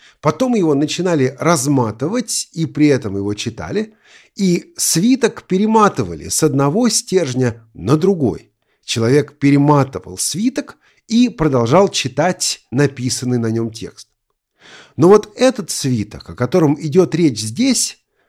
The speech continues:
был весьма длинным. Мы узнаём, что длина его была двадцать локтей. Локоть — это условная мера длины, потому что в разных регионах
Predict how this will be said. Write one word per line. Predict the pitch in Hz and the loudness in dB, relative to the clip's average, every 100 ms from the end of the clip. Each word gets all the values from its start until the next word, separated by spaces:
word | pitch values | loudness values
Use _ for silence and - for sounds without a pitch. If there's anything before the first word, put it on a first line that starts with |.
| _ | _
был | - 151 202 170 | -4 0 0 -2
весьма | 117 139 - 139 151 | -4 -4 -2 0 0
длинным. | 151 220 247 95 62 - _ _ _ _ _ | 0 0 0 -2 -8 -18 _ _ _ _ _
Мы | 95 107 | -6 -6
узнаём, | 98 92 123 214 | -4 -2 2 2
что | 151 - 101 | 0 -4 -6
длина | 90 95 156 214 | -6 -4 0 2
его | 160 | 2
была | 131 113 151 - | 0 2 0 0
двадцать | 107 113 110 160 156 - 135 | -8 -4 2 2 2 -6 -4
локтей. | 151 151 - 104 - _ _ _ _ _ _ | -6 -6 -8 -10 -10 _ _ _ _ _ _
Локоть — | 180 208 - - - | -4 -2 -6 -8 -8
это | 135 143 | -4 -2
условная | 131 151 139 - 165 165 117 110 107 | -2 -6 -10 -4 0 0 0 -2 0
мера | 104 123 123 104 | 0 2 0 0
длины, | 90 120 104 76 _ _ _ _ _ | -4 -4 -4 -8 _ _ _ _ _
потому | 104 139 | 0 0
что | 147 123 | 0 -4
в | - 113 | -4 2
разных | 165 151 113 107 | 2 2 0 -6
регионах | 110 131 214 240 233 | -8 0 2 2 -2